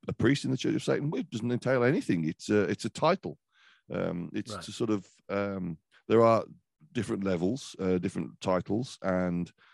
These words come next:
Speaker 1: um, you get given them over the, over time for your, um, real world, uh, accomplishments and
Speaker 2: Right.
Speaker 1: what you've done. Um,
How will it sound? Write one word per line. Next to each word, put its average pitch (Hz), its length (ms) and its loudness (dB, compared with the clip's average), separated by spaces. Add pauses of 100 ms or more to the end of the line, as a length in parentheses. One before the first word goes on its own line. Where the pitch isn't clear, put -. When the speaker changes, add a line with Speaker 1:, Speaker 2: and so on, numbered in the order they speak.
(360)
Speaker 1:
um, 92 560 -2
you 104 200 0
get 113 280 2
given 113 300 6
them 104 380 6
over 101 220 4
the, 90 200 -2
over 104 240 4
time 98 480 4 (200)
for - 120 2
your, 127 520 6
um, 117 480 -2 (400)
real 123 400 8
world, 107 540 4 (520)
uh, 104 260 0
accomplishments - 840 -2 (160)
and 92 240 0
Speaker 2:
Right. 85 160 -4
Speaker 1:
what 104 160 2
you've 107 240 -2
done. 120 400 8 (240)
Um, 87 480 -4